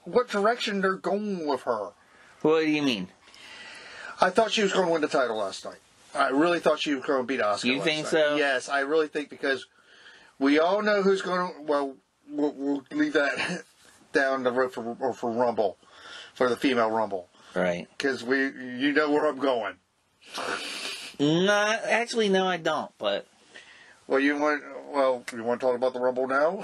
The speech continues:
Speaker 1: <laughs> then, or you wanna talk it later?
Speaker 2: We can talk about it now. Um, let's see. It
Speaker 1: The Ru-, my female Rumble choice, the Omni Flare.
Speaker 2: Yeah, I, I would agree. I'd say probably either her or maybe Bayley.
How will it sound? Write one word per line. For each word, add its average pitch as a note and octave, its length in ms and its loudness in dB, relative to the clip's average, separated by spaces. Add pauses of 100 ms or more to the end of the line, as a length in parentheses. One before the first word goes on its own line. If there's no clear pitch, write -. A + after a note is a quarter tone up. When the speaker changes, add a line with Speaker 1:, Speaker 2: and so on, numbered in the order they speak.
Speaker 1:
<laughs> - 40 -4
then, A3 360 -2
or D3 140 -4
you C#3 140 -4
wanna C#3 120 -4
talk C3+ 180 -2
it B2+ 100 -8
later? G#2+ 260 -2 (1040)
Speaker 2:
We F#4+ 140 4
can F#4 100 2
talk C#4 220 2
about D#3 240 2
it A2+ 100 -2
now. A2 380 -2
Um, D#3+ 240 0
let's F3+ 200 -4
see. C3+ 220 0
It C#3 160 0 (500)
Speaker 1:
The D3 100 2
Ru-, F3+ 300 2
my F#3 140 2
female A#3+ 300 0
Rumble A#3+ 320 2 (120)
choice, C#4+ 520 -4 (640)
the C#3+ 160 2
Omni A#3+ 400 2
Flare. G#2+ 440 -4 (920)
Speaker 2:
Yeah, E3+ 440 0
I, G3+ 280 4
I A#3 160 2
would B3 120 2
agree. C3+ 460 0 (320)
I'd G#3 180 2
say A3 200 0
probably G3 320 2
either F3 200 0
her D3+ 320 2
or C#3 40 0
maybe C3 340 -10
Bayley. F2+ 440 -6